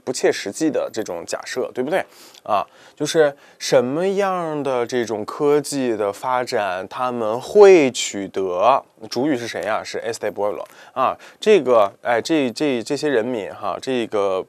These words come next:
部落或者说这个，哎，这个种族，这个民族哈，哎，会取得什么样的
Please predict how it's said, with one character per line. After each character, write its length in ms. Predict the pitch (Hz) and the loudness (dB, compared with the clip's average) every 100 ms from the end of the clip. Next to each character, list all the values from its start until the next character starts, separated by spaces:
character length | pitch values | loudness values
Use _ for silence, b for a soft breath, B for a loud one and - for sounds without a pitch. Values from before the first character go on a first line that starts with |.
| - | -6
部 180 | 127 113 | -4 -2
落 220 | 117 78 | 0 -2
或 160 | - | -4
者 80 | 98 | -8
说 160 | 104 101 | -8 -8
这 220 | 113 113 | -6 -6
个， 300 | 107 90 76 - _ 107 | -4 -6 -8 -16 _ -10
哎， 180 | 107 95 | -6 -6
这 180 | 120 107 | -6 -6
个 600 | 104 92 92 82 67 55 _ _ | -4 -6 -4 -4 -6 -8 _ _
种 240 | - 104 92 | -6 -6 -10
族， 120 | - | -12
这 160 | - 120 | -6 -2
个 340 | 104 95 90 - | -2 -2 -6 -8
民 240 | 104 120 | -8 -6
族 200 | 123 82 | -6 -8
哈， 240 | - 92 76 B B B | -6 -6 -6 B B B
哎， 180 | 104 101 95 | -2 -2 0
会 280 | 170 160 | 2 2
取 240 | 123 - 113 | 2 -4 -4
得 240 | 104 110 | 0 0
什 240 | 127 113 98 | 0 -6 -4
么 240 | 120 175 | -4 -2
样 440 | 196 196 175 147 127 | 0 0 -2 -4 -4
的 580 | 135 123 123 120 120 | 0 2 2 2 0